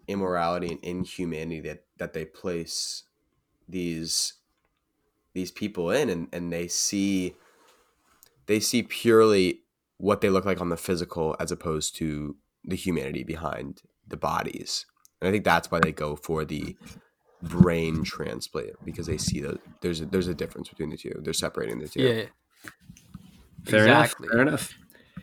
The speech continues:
Speaker 3: So what would you guys rate this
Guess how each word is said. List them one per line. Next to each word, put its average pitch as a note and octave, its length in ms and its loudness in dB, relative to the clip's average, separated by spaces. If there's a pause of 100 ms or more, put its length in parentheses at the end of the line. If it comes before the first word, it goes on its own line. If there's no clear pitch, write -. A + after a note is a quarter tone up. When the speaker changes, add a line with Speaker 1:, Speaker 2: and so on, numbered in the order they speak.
(160)
Speaker 3:
So C3+ 480 12
what E3 160 10
would G3+ 160 10
you G3+ 120 6
guys D3+ 400 10
rate C3 320 10
this - 400 6